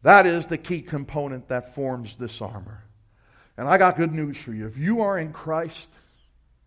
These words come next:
you already have it. It's there. Appropriate it. If you're not in Christ, you're marked already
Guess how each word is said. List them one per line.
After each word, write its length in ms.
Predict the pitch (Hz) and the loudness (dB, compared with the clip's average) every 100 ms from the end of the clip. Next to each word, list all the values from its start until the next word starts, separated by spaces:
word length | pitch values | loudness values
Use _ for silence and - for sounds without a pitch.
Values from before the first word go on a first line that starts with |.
| _ _ _ _ _ _ _ | _ _ _ _ _ _ _
you 140 | 151 202 | 8 10
already 280 | 202 196 | 10 6
have 480 | 190 - - 190 160 | 2 -4 0 2 2
it. 160 | 120 95 - | -2 -12 -8
It's 220 | 165 139 | -6 -4
there. 440 | 131 170 143 82 - - _ _ _ _ _ _ _ _ _ _ _ _ _ _ | 0 2 2 -4 -16 -20 _ _ _ _ _ _ _ _ _ _ _ _ _ _
Appropriate 840 | 123 107 160 147 131 123 113 104 87 | -12 -6 -4 -4 -6 -10 -10 -14 -18
it. 140 | 87 _ _ _ _ _ _ _ _ _ _ _ _ _ - | -20 _ _ _ _ _ _ _ _ _ _ _ _ _ 2
If 240 | 202 143 | 2 2
you're 200 | 170 180 | 4 4
not 380 | 175 170 180 202 | 2 2 2 2
in 160 | 226 | -2
Christ, 600 | 220 220 233 240 - - - _ _ _ _ _ _ _ _ _ _ _ _ _ _ _ _ _ _ - | -6 0 2 2 -6 -20 -20 _ _ _ _ _ _ _ _ _ _ _ _ _ _ _ _ _ _ -8
you're 160 | 135 | -4
marked 560 | 139 135 147 127 - - - | -4 -2 -2 -2 -6 -20 -14
already 480 | 117 107 107 110 | -10 -8 -10 -12